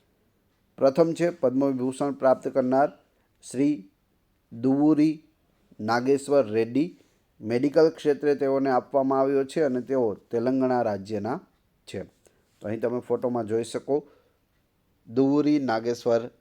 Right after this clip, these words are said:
રેડ્ડી. બીજા છે જસ્ટિસ, જે નિવૃત્ત થયેલા છે, શ્રી જગદીશસિંહ ખેહર. પબ્લિક વર્ક્સ માટે તેઓને,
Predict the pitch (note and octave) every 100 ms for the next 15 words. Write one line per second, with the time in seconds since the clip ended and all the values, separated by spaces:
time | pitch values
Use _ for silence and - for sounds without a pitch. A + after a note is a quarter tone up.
0 | - A2 A2 G#2 F#2+ - _ _ _ _
1 | _ _ _ _ _ _ _ _ _ _
2 | _ _ _ _ _ _ _ _ _ _
3 | _ _ _ _ _ _ _ _ _ _
4 | - B2+ C#3+ D#3 D#3 E3+ F3 _ - G#2
5 | G2+ C3 C3 E3 E3 E3 - _ A2 A#2
6 | A#2+ B2 B2+ C#3 C3+ C3+ C#3 C#3 C3+ D#3
7 | E3+ G3+ - B2+ C#3+ C3+ A2+ A2+ A#2 C3
8 | D#3 - C#3+ C#3 - _ - C3+ A2 F#2+
9 | - _ _ _ _ _ _ - B2 C#3
10 | D#3+ C#3+ C#3+ D3 - C3+ C3+ C#3 B2 G#2
11 | A#2+ B2+ B2+ C3